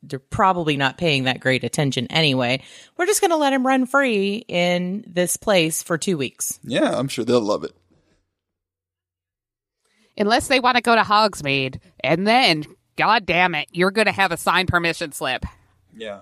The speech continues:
Speaker 2: How dare you wanna go to this magical area that's in the middle of nowhere that no other muggles could run into?
Speaker 1: <laughs> Right. Yeah. But, but have fun at Di-,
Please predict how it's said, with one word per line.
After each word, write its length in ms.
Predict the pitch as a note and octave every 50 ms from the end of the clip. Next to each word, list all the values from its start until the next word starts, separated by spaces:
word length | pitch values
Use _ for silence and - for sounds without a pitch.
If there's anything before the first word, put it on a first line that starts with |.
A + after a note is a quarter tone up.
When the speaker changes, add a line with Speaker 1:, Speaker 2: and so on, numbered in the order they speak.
| _ _ _
Speaker 2:
How 220 | - - F#3+ G3+
dare 480 | D3+ A#2+ A2 - - G#3+ A#3+ C4 C#4+ C#4+
you 340 | A3+ F3 F3 F3 F3 F3 D#3+
wanna 240 | C#3+ D#3+ D#3+ D#3+ E3+
go 260 | C#3+ D#3+ D#3 D#3 D3+
to 160 | C3 B2 C3
this 420 | B2 A#2+ F#3 A#3+ B3 - - - - _ _ - _ _ _ -
magical 440 | - C3 C#3 C3+ B2+ B2 C3+ C#3+ C#3+ -
area 400 | C#3 B2+ B2 B2 A#2+ A#2 A#2+ A#2+
that's 180 | A#2 A#2 - -
in 140 | - D3+ C#3+
the 80 | C3
middle 340 | A#2 A#2+ C#3 E3 F3+ F3 D#3
of 120 | C#3+ A2+ A#2+
nowhere 560 | B2+ C#3 D#3+ F3+ F#3+ E3+ D3 C3 A#2 A2+ A2+
that 160 | A2 G#2 A2
no 320 | A2 A#2 C3+ E3 F#3 F#3
other 140 | E3+ D#3 D3
muggles 360 | C#3+ C#3 C3+ B2 C3+ B2+ -
could 140 | - - A#2+
run 180 | A2 A#2+ A#2 A2+
into? 540 | A2+ G#2+ G2+ - B2 A#2+ A2+ A2 G2 G2 - _
Speaker 1:
<laughs> 40 | _ _ - A3 - - - _ _ _ _ _ _ _ _ _ _ _ _ _ _ _ -
Right. 440 | - - - - - - - - - - _ _ _ _ _ _ _ _ _ _ _ _ _ _ _ _ _ _ _ _ _ _ _ _ _ _ _ _ _ _ _ _ _ _ _ _ _ _ _ _ _ _ _ _ -
Yeah. 240 | C#3+ C3 C3+ B2+ B2 _ _ _ _ _ _ -
But, 200 | G3 G3 D3+ - _ -
but 240 | G#3+ G#3 G3+ G3+ A3+
have 220 | F#3 G#3 A#3 A#3+
fun 480 | - - D4 B3 D3+ C#3 C#3 C#3+ C#3 D#3 -
at 220 | - D3+ D3+ D3 -
Di-, 320 | D#3 D#3 D3+ D3 C#3+